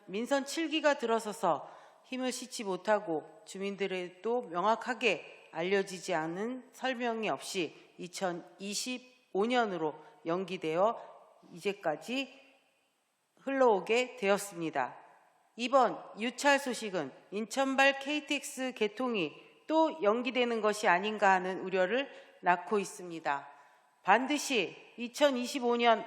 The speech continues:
완공되어 연수 구민, 인천 시민이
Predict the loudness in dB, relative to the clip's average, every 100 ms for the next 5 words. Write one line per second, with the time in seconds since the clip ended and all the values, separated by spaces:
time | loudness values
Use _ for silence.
0 | 0 0 2 0 0 2 2 2 -2 -18
1 | -14 -2 0 0 -10 -10 -6 -4 -4 -8
2 | -20 _ _ -8 -6 2 2 2 0 2
3 | 4 2 0 -4